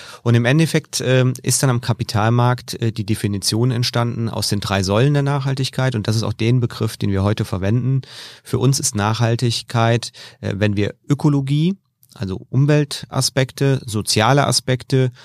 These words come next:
und Aspekte der verantwortungsvollen Unternehmensführung, der sogenannten Governance.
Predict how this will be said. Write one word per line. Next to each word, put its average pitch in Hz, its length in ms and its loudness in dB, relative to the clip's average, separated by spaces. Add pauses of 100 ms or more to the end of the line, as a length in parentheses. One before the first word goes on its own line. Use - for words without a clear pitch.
(120)
und 131 280 0
Aspekte 117 440 -4
der 98 140 0
verantwortungsvollen 101 840 -4
Unternehmensführung, 143 880 0
der 92 100 -6
sogenannten 92 400 -6
Governance. 120 640 0